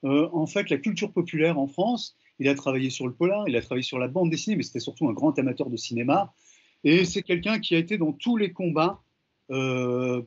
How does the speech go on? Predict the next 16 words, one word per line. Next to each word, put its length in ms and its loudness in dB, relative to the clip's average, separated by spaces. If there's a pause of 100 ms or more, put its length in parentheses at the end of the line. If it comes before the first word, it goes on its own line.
pour 220 -2
la 100 4
défense 360 0
de 60 2
la 80 2
culture 340 -8
populaire. 540 -2 (460)
Et 320 4 (580)
si, 420 -2
euh, 460 0
Thierry 260 0
Grunstein 540 -2
était 220 -2
là, 180 4
il 120 2
vous 260 -10